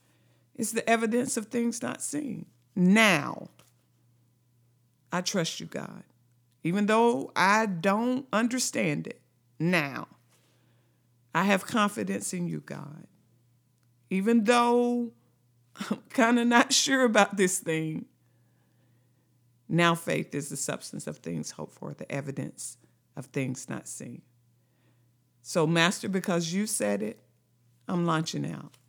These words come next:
I'm going out here in the deep. But I know I have another vehicle.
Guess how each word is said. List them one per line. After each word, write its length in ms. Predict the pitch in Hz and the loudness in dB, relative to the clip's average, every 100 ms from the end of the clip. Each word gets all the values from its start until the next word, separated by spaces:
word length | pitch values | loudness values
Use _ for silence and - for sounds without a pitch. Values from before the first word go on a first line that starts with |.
| _ _ _ _ _ _ _ _ | _ _ _ _ _ _ _ _
I'm 100 | 156 | -2
going 240 | 165 180 | 4 4
out 120 | 190 196 | 4 0
here 200 | 208 202 | 0 0
in 100 | 196 | -2
the 80 | |
deep. 460 | 185 185 165 - _ _ _ _ _ _ _ _ _ _ _ _ _ - | -2 -4 -4 -10 _ _ _ _ _ _ _ _ _ _ _ _ _ -10
But 140 | 180 | -4
I 40 | 156 | 2
know 180 | 262 | 4
I 80 | 214 | 4
have 280 | 233 226 208 | 4 2 0
another 360 | 202 196 190 185 | 0 0 -2 -2
vehicle. 640 | 185 175 143 - - | -2 -2 -4 -6 -12